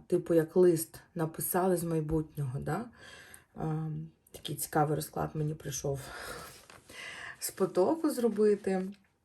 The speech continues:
Кому не вистачає часу, ставте на паузу, а ми будемо розпочинати, звісно, з першого конверту.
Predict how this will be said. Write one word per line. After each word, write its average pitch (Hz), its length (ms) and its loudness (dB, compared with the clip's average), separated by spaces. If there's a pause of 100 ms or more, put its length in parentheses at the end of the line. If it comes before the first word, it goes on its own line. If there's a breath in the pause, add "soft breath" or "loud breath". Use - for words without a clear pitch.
(140)
Кому 196 240 4
не 185 60 4
вистачає 175 460 -2
часу, 165 380 -2
ставте 165 440 -2
на 160 100 -4
паузу, 254 800 -4 (420 loud breath)
а 170 80 -2
ми 175 120 0
будемо 170 320 -4
розпочинати, 175 840 -2
звісно, 165 420 -4
з 160 40 -8
першого 160 640 -2 (100)
конверту. 151 640 -2